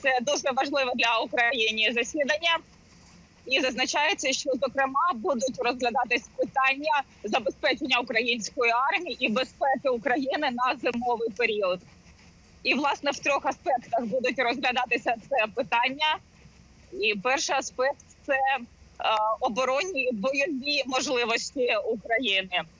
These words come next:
Е, нагадаю, що з початку року на озброєння Збройних сил України надійшло,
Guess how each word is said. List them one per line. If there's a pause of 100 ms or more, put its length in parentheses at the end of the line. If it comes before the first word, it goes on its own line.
(640)
Е,
нагадаю,
що
з
початку
року
на
озброєння
Збройних (140)
сил
України (320)
надійшло,